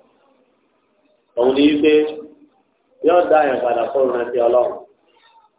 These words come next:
àti kíkírun. Nítorí pé ẹni tí bá mu ọtí yẹn,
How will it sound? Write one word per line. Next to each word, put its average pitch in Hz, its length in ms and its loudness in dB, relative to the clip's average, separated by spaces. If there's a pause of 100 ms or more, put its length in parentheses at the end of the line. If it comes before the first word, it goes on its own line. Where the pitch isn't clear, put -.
(460)
àti 117 200 -6
kíkírun. - 520 -4 (1160)
Nítorí 165 400 2
pé 160 100 2
ẹni 151 140 -2
tí 165 100 -4
bá 165 140 0
mu 151 180 -2
ọtí 151 200 -4
yẹn, 135 200 0